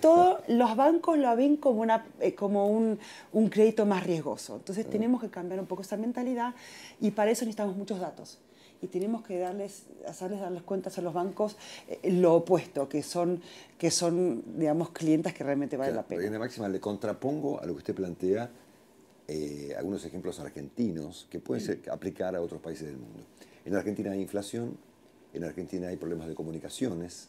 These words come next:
Speaker 2: ¿eh? que dificultan seguramente las transacciones por celulares. En Argentina hay problemas de ahorro. Efectivamente es un país que ahorra, que ahorra muy poco. Y hay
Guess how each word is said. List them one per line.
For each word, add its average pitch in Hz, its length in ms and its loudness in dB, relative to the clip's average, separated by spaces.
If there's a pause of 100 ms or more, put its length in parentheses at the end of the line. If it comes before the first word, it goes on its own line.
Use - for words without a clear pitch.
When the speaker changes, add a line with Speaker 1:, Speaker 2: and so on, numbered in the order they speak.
(140)
Speaker 2:
¿eh? 85 180 -8
que 85 100 -6
dificultan 82 600 -2
seguramente 80 480 -8
las 69 80 -14
transacciones 73 420 -12
por 73 140 -12
celulares. 85 560 -6 (640)
En 90 60 -8
Argentina 98 280 0
hay 110 60 -4
problemas 101 320 -2
de 87 140 -4
ahorro. 87 540 -6 (460)
Efectivamente 82 480 -10
es - 60 -16
un - 60 -20
país - 180 -10
que 71 60 -14
ahorra, 73 440 -8 (440)
que - 100 -8
ahorra 73 220 -4
muy 76 140 -8
poco. 101 420 -2 (640)
Y 107 120 2
hay 117 280 4